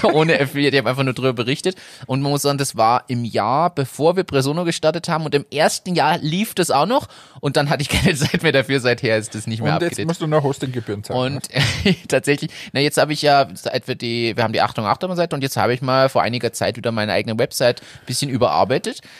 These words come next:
Speaker 1: weil ich ja tatsächlich gerne bereitstehe, wenn mich jemand für ein Event oder irgendwas, ähm, gern hätte, nachdem ich in der Lage bin, schön, sauber und auch in Ruhe zu sprechen,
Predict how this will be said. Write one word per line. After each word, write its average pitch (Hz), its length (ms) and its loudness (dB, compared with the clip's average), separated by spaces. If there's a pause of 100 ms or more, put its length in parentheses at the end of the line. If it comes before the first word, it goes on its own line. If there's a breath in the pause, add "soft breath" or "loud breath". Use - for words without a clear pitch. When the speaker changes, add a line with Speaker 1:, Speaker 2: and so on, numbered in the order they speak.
(120 loud breath)
Speaker 1:
weil 113 280 2
ich 147 140 -2
ja 139 100 2
tatsächlich 127 540 -4
gerne 120 260 2
bereitstehe, 117 840 0
wenn 107 140 0
mich 113 220 -4
jemand 110 420 -2
für 110 240 0
ein 107 100 0
Event 123 380 0
oder 117 180 4
irgendwas, 107 640 0
ähm, 107 340 0
gern 95 200 0
hätte, 127 400 -2
nachdem 107 340 -2
ich - 160 -6 (720 soft breath)
in 98 100 -8
der 90 120 2
Lage 98 420 -2
bin, 98 340 -4
schön, 120 540 2 (140)
sauber 117 540 -2
und 165 220 -2
auch 139 280 2
in 107 160 0
Ruhe 143 600 2
zu - 200 -6
sprechen, 139 640 0